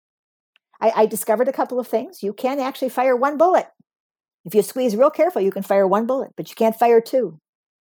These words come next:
The minute you squeeze any harder than that one quick squeeze, you get at least six bullets. It's either one or brr.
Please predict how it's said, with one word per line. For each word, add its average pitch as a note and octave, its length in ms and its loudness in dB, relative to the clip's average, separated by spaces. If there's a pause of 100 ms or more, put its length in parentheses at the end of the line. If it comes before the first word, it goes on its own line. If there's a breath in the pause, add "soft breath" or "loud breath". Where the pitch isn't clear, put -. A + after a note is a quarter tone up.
(180)
The F3 80 -6
minute A3 240 0
you F#3+ 80 -6
squeeze A3+ 280 0
any A3+ 180 0
harder A3+ 320 2
than G3+ 180 -6
that F#3+ 200 -8
one G#3 200 -6
quick - 240 -8
squeeze, A#3 400 -2
you E3+ 80 -6
get F#3+ 160 0
at F3+ 40 -6
least G3+ 200 -6
six A3 200 -6
bullets. - 520 -12 (1040)
It's E3+ 140 -8
either G3+ 180 2
one G#3+ 280 0
or D#3+ 120 -4
brr. - 180 -2